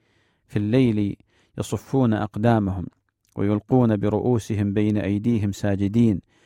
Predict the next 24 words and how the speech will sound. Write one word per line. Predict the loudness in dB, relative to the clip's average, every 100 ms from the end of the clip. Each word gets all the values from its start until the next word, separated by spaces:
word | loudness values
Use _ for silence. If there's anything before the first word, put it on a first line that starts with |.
| _ _
تحية | -12 -2 2 2 0
لذي | 0 0 0
الأسماء | 0 -4 -4 -2 0
الحسنى | -2 -4 -6 -4 -2
والصفات | -4 -6 -4 -4 -4
العلى. | -4 -2 -2 -4 _ _ _ _ _
في | 4
رمضان | 4 4 2 2 2 0 -6 _ _ _
يصومون | -4 -2 0 2 2 2
ويقومون | 2 0 -2 -2 0 2 0 -2 _ _ _ _ 0
ويتلون | 0 2 2 2 0
كتاب | -4 -4 -4 -2
الله | 0 0 0 -2 -2 -2
آناء | 0 0
الليل | -2 0 0 0
وأطراف | 0 -2 -4 -4 -4 -4
النهار. | -2 0 0 -2 -4 -18 _ _ _ _ _
في | 0
موسم | 2 2 2 0
الحج | 2 2 0 -4 -20 _ _ _ _
يحجون | -4 2 2 4 4
ويعتمرون، | 4 2 0 -2 0 2 2 0 -2 _ _ _ _ _
ويذبحون | -4 0 0 2 0 0 0 2
ويضحون، | 2 2 0 -2 2 2 2